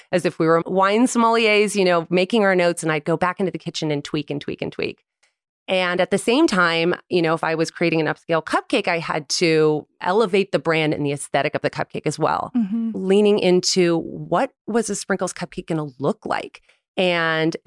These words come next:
Speaker 1: that meant reinventing the sprinkle itself, too, which was that modern dot that sat on top.
Speaker 2: You're right. It's, it's so funny 'cause we know you and there's so many companies that have copied you. And it's amazing to think that you're at the forefront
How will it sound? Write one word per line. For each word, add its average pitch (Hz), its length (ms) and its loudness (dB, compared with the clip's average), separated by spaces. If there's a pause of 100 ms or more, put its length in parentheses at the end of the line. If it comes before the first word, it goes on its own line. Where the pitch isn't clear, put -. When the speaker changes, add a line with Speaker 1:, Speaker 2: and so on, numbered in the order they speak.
(120)
Speaker 1:
that 175 300 0
meant 165 380 2
reinventing 147 840 -2 (100)
the 151 60 -4
sprinkle - 420 -4
itself, - 720 -6
too, 180 340 2
which - 220 -6
was 147 120 -4
that 143 180 -4
modern 139 440 0
dot 143 300 0
that - 180 -6
sat 139 260 -2
on - 160 -6
top. - 300 -4 (200)
Speaker 2:
You're 240 200 -8
right. 269 460 -4
It's, - 200 -2
it's - 160 -6
so 294 180 2
funny 277 240 0
'cause 226 160 2
we 233 140 4
know 233 320 6
you 233 380 4
and 214 160 2
there's 226 160 2
so 247 180 2
many 240 160 4
companies 220 420 2
that 208 140 0
have 202 160 -2
copied 247 420 0
you. 226 220 6
And 208 100 2
it's 214 160 2
amazing 233 440 4
to 233 100 2
think 220 160 2
that 208 140 2
you're 208 120 4
at 214 120 0
the 220 80 0
forefront 214 560 0